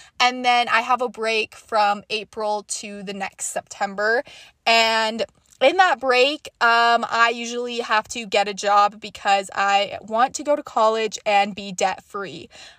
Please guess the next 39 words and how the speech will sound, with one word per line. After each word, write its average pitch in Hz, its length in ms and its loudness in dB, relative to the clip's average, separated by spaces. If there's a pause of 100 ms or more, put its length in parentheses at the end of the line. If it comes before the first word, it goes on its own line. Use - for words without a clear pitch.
Um, 220 400 4
so 247 800 4
ambitious 240 640 -2
little 392 220 0
goal 269 260 6
right 262 260 2
there. 226 540 2
I 214 100 2
have 220 260 0
to - 80 -16
make 196 220 -12
the 214 60 -16
money, 101 340 -14
you 82 80 -16
know? 202 300 -8 (600)
So 302 520 4
what 240 200 0
do 277 80 2
I 508 160 2
decide 214 520 0
to - 100 -12
do 214 280 -14
to - 140 -14
make 190 180 -12
the 214 80 -12
money? 262 480 -2 (400)
Um, 262 280 4
you 269 180 -4
would 359 200 0
think 311 280 -6
that 277 140 4
I 269 100 6
would 285 120 -10
go 202 280 0
for 208 500 0
a 208 320 4
typical 254 720 2
summer 247 500 2
job, 220 640 2